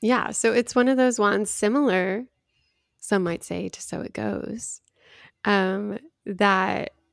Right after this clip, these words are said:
is there. People love it. People like it. People respond to it. But then she never, she never really cares about it as much as the fandom. And it also follows a pattern of putting interesting songs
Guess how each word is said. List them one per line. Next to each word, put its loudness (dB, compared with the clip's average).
is 2
there. 4
People 4
love 4
it. 6
People 2
like 0
it. 0
People -2
respond -2
to -4
it. -4
But -6
then -2
she -4
never, -4
she -2
never 4
really 0
cares 2
about -2
it -8
as -4
much -4
as -6
the -10
fandom. -4
And 4
it -2
also 0
follows 0
a -6
pattern 2
of -6
putting 2
interesting 0
songs -2